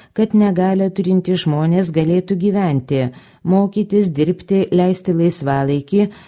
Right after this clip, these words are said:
kaip ir visi kiti žmonės. Neįgaliesiems, suprantama, naudinga, kai jų teisių klausimas pakylėjamas į Jungtinių Tautų aukštumas, bet pažvelkime į šį reikalą iš kitos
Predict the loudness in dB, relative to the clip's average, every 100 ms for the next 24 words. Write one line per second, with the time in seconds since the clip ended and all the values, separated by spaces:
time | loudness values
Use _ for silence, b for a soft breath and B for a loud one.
0 | B -2 0 0 -2 0 0 0 0 -2
1 | -2 -2 0 2 2 0 0 0 -2 -4
2 | -6 _ _ _ _ _ _ _ _ _
3 | _ _ _ _ _ _ _ _ -4 2
4 | 2 2 2 2 0 0 2 0 -2 -6
5 | -6 -2 0 2 2 2 2 2 2 0
6 | -2 0 0 0 -2 -8 _ 0 2 2
7 | 0 -2 -2 -4 -4 -2 -2 -2 -2 0
8 | -2 -2 -4 -2 0 0 0 0 0 0
9 | -2 -2 0 0 0 0 2 0 -4 -2
10 | -4 -2 -2 -2 -4 -4 -2 -2 -4 -8
11 | B B B -2 -2 -2 -2 0 0 0
12 | 0 0 0 0 -2 -4 -2 0 2 0
13 | 0 0 0 0 -4 -4 -2 -2 -2